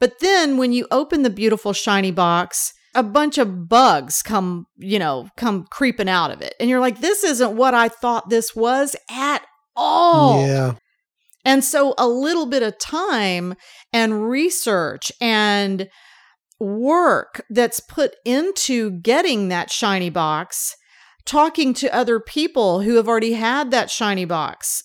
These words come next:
Speaker 1: may say, "Yeah, I know it looks like that, but let me tell you a few other things about that particular box," and you may change your mind.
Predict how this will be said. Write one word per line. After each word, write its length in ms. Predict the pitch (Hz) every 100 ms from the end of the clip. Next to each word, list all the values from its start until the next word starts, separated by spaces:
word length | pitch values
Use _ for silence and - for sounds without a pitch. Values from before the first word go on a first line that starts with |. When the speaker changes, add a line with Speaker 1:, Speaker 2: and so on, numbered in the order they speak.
| -
Speaker 1:
may 240 | 240 247
say, 280 | 240 269 220
"Yeah, 420 | 202 240 294 269 -
I 140 | 226
know 220 | 226 262
it 100 | 262
looks 360 | 226 240 247 -
like 220 | 349 349
that, 260 | 392 403 381
but 140 | 269 285
let 120 | 311
me 100 | 339
tell 200 | - 311
you 140 | 269
a 40 | 226
few 380 | - 254 262 -
other 260 | 233 220 196
things 520 | - 294 226 196 208
about 440 | 190 202 226 -
that 180 | 202 -
particular 540 | 190 - 196 185 170
box," 520 | 160 220 285 - - -
and 220 | 208 202
you 60 | 196
may 140 | 196
change 340 | 196 202 175
your 100 | 170
mind. 460 | 175 233 147 -